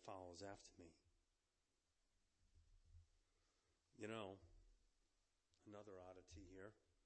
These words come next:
as an illustration. George Washington was headed to New York because a British armada was literally heading towards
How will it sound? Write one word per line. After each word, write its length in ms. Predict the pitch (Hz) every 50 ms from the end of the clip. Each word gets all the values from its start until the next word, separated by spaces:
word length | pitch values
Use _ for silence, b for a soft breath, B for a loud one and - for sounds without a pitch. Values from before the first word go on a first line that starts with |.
| - - - - - 107 101
as 160 | 98 87 - 104
an 160 | 95 92 90 -
illustration. 640 | 113 107 98 90 - - - 113 113 113 - - - - - - B B B B B B B B B B B B B B B -
George 340 | - 127 131 131 131 117 101
Washington 720 | 107 117 123 131 131 - - 107 - - 120 107 87 104
was 280 | 101 101 95 90 - - -
headed 320 | 139 127 113 107 107 - - -
to 320 | 110 101 101 101 95 98 - - - - - - 82
New 100 | 113 113
York 480 | 110 113 123 123 117 110 104 - - - - - - - b b b b b b b b b b -
because 380 | - - - 110 107 107 98 104
a 40 |
British 360 | - - 120 123 107 107 - 113
armada 480 | 104 101 104 113 120 131 135 123 113
was 440 | 98 98 101 101 98 95 - - - - -
literally 480 | 117 120 120 117 113 107 107 104 101 101 - 120
heading 320 | 117 107 104 104 101 101 - - -
towards 380 | 107 104 101 101 98 98 -